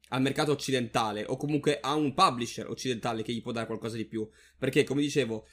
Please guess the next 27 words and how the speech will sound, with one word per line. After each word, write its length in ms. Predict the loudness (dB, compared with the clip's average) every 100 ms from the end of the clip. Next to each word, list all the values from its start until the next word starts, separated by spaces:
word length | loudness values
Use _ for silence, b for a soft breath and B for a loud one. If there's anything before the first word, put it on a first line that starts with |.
| b
il 80 | 0
mercato 300 | 2 2 0
cinese 480 | 2 4 4 4 4
è 160 | 4 4
in 160 | 2
espansione, 720 | -2 -2 -4 0 2 4 2
è 160 | 0 -4
promettente, 760 | 0 2 2 4 2 2 -2 0
ma 180 | 0
non 180 | 0 -2
ci 100 | -2
gi-, 160 | -4 -2
non 140 | 0
ci 80 | 0
girano 240 | 2 2 0
i 60 |
soldi. 360 | -2 -4 -6 -12 _ _ _ _ _ _ -2
Quindi 220 | 4 6
è 20 |
molto 280 | 6 4 2
più 120 | -2
difficile 720 | -2 -2 -2 0 0 0 -4 _ _
creare 320 | 4 4 4
prodotti 400 | 0 0 2 2
di 100 | 2
altissima 680 | 2 2 0 0 -2 -4 -4
qualità. 440 | -4 -6 -6 -10